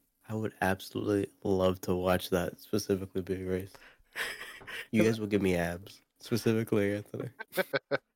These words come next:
Speaker 2: Because I usually pick, I think it's, uh, Tony, the, the mask, where, like, one, one melee punch kills him. So I'm running around trying to punch everyone and dodge, like, shots and stuff.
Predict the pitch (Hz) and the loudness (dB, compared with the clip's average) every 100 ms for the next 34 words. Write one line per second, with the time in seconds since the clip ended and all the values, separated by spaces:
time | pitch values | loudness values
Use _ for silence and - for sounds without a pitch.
0 | _ - 147 143 139 139 160 165 160 139 | _ 0 6 8 8 6 4 4 4 4
1 | 131 135 117 - - 131 113 - 131 160 | 4 2 2 0 0 2 2 2 4 6
2 | 190 - _ - 135 120 113 110 113 113 | 4 0 _ -4 4 6 6 4 0 2
3 | 120 151 - 135 127 120 123 120 120 117 | 2 0 0 2 2 2 -2 -4 -4 -2
4 | 123 139 127 143 135 135 131 139 135 127 | 0 0 -2 -2 2 4 6 6 4 0
5 | - 123 101 95 - _ _ _ _ _ | 0 0 0 -2 -10 _ _ _ _ _
6 | - 139 139 127 123 143 156 139 139 135 | 4 6 8 6 6 6 6 6 6 4
7 | 131 127 120 - 127 127 117 104 95 98 | 4 2 0 2 2 4 2 2 0 -4
8 | _ _ 127 120 120 120 - 120 113 - | _ _ -2 2 4 4 2 0 0 0
9 | 110 107 - 113 - 98 - | 0 0 -4 -6 -6 -6 -6